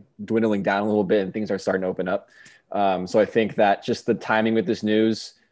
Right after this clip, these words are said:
I think everyone's still a little bit, you know, covid triggered. Um, so I think when they hear covid, LeBron, you know, things, I think that kind of alerts people's attention.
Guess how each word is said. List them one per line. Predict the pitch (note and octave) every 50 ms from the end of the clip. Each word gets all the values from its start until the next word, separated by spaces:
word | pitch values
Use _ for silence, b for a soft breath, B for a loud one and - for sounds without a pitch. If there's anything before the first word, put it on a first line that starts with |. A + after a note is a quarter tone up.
| _ -
I | - F#2+ G2
think | F2+ G#2+ G2
everyone's | G#2 G2 G#2 G#2 G2 -
still | - - A2 G#2
a | G2
little | G2 F#2+ G2 F#2+
bit, | F2 G2 G2 - -
you | F#2+ F#2+
know, | F#2 F#2 F#2 F2+
covid | - - G2 G2 G2+ G#2+
triggered. | - - A#2+ A2 A#2+ B2 B2 B2 _ _ _ _ _ _ _ - -
Um, | G2 F#2+ F#2
so | - G#2
I | G2
think | G2 G2+ G2
when | G2
they | G2 F#2+ F#2+
hear | G2 F#2+
covid, | F2+ - - G2+ G2+ F#2 G#2 G2 F2
LeBron, | G2+ F#2+ F2+ G2+ F#2+ F#2+ F#2+ F#2+ F#2+ F#2+ F#2 F2+ - -
you | F#2+ F#2+
know, | G2 G2 F#2+
things, | - G#2 G2 G2 G2+ G2+ F#2+ -
I | G#2+ F2+
think | D#2 G#2 F#2 F#2
that | F#2+ F2+ - _
kind | - - F#2+ F#2
of | E2
alerts | F#2 F2+ F2+ F#2 F#2 - -
people's | - F#2 - - F2+ F2+
attention. | E2 - F#2 F2+ F2 - F2 F2 E2+